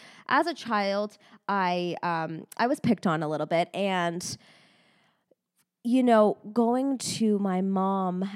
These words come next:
at that time when that was happening, she, her advice was, of, was, you know, to do what she would do, which would be just, you know, shove it off your back. Don't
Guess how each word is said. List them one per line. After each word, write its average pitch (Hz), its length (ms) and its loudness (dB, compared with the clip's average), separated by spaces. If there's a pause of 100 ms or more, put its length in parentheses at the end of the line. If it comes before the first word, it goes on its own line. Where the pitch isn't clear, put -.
at 175 260 -8
that 160 220 -8
time 175 640 -4
when 180 300 0
that 165 180 -4
was 175 140 -4
happening, 160 680 -4
she, 226 720 -4 (120)
her 254 240 4
advice 175 600 -2
was, 170 180 0
of, 175 140 -6 (160)
was, 160 560 -2
you 180 100 0
know, 139 320 0
to 214 140 0
do 175 200 4
what 165 160 0
she 453 220 2
would 175 160 4
do, 113 220 0
which - 260 -2
would 170 180 -4
be 151 320 -2
just, - 400 -6 (280)
you - 80 -6
know, 165 80 2
shove 214 260 2
it 214 60 2
off 202 180 4
your 202 80 4
back. 156 420 2
Don't 180 360 2